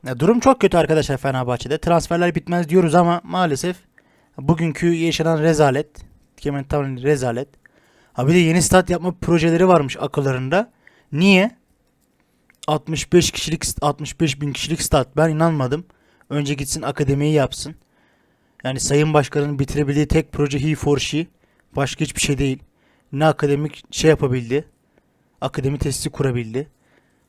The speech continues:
Biliyorsunuz bir arazi kiralamıştı Fenerbahçe. Orayı yapacaktı. Yapamadı hala. Ondan sonra akustik vardı. Stadın akustik sistemi vardı. Yapılmadı. Ses sistemleri yapıldı sadece. Işık sistemleri yapıldı. Ki bunlar vaat değil zaten. Yenilendi.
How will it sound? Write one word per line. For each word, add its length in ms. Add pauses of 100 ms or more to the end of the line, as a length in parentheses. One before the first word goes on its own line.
(220)
Biliyorsunuz 520
bir 300 (160)
arazi 360
kiralamıştı 500
Fenerbahçe. 760
Orayı 240
yapacaktı. 460
Yapamadı 420
hala. 300 (760)
Ondan 320
sonra 500 (160)
akustik 540
vardı. 360 (260)
Stadın 300
akustik 460
sistemi 400
vardı. 260
Yapılmadı. 560 (480)
Ses 280
sistemleri 540
yapıldı 320
sadece. 340
Işık 260
sistemleri 500
yapıldı. 440 (400)
Ki 140
bunlar 140
vaat 360
değil 160
zaten. 240
Yenilendi. 560